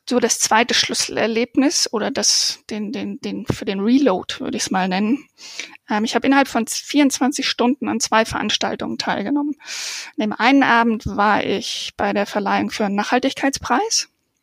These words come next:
und hat ein Laudator als, dann wird ja immer gefragt, „Ja, das wissen wir ja alles nachhaltig, aber was ist denn das Entscheidende? Wie kommen wir denn ins Tun?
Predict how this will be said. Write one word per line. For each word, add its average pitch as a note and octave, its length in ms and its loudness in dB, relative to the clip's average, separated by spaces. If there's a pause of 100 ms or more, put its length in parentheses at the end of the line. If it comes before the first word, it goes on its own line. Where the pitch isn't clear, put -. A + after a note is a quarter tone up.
(600)
und A#3+ 140 0
hat G#3+ 140 -2
ein A3+ 160 2
Laudator A#3 920 4
als, - 540 0
dann A3 120 -4
wird A#3+ 140 0
ja C4+ 80 2
immer A#3+ 140 4
gefragt, - 460 -4
„Ja, C4+ 200 4
das B3 180 0
wissen C#4 260 0
wir B3+ 100 4
ja A#3+ 120 2
alles A#3+ 260 0
nachhaltig, B3+ 380 -2
aber - 160 -4 (300)
was - 160 0
ist - 160 -2
denn C4+ 100 4
das A#3 140 0
Entscheidende? A3+ 540 0
Wie A3 80 -4
kommen D4 260 4
wir C4+ 80 2
denn B3+ 160 0
ins A#3 240 -2
Tun? A#3 380 4